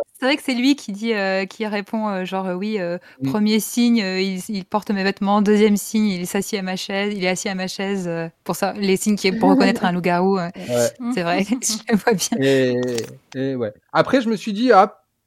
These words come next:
Speaker 2: pourquoi pas, pourquoi pas en Peter, parce qu'il se décrit lui-même toujours comme un, un moyen moi qui essaye, euh, de s'intégrer dans les, dans les,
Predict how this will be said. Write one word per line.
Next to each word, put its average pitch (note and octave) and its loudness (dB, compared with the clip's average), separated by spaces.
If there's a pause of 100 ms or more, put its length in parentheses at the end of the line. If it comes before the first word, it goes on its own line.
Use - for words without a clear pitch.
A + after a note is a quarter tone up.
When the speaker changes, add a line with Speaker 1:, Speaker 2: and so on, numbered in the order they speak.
(400)
Speaker 2:
pourquoi F#3+ 0
pas, G3+ 4
pourquoi F#3 -2
pas B3+ -2
en A3+ -2
Peter, G3 2
parce - -6
qu'il D3 0
se C3 -8
décrit D3+ -2
lui-même F3+ -2
toujours F3+ -4
comme D#3 0
un, C3+ 0
un D3 -2
moyen E3 2
moi D#3+ 0 (960)
qui D3 -4
essaye, D3 2
euh, C3 2 (440)
de C3 -2
s'intégrer D3 -2
dans D3 0
les, C3 -2
dans C3 -6
les, B2+ -6